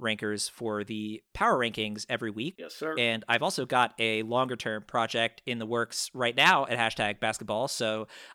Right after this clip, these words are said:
Speaker 1: I will plug that more specifically and more thoroughly once that comes further along, but definitely be on the lookout for that.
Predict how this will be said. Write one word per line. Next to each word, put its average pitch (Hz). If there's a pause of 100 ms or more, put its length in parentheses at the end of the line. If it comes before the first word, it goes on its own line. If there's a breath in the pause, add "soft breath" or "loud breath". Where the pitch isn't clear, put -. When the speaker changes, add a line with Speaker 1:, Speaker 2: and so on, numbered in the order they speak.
Speaker 1:
I 143
will 131
plug 139
that 139
more 139
specifically 175
and 147
more 139
thoroughly 131
once 127
that 120
comes 117
further 120
along, 139
but 117
definitely 120
be 113
on 113
the 117
lookout 117
for 143
that. 214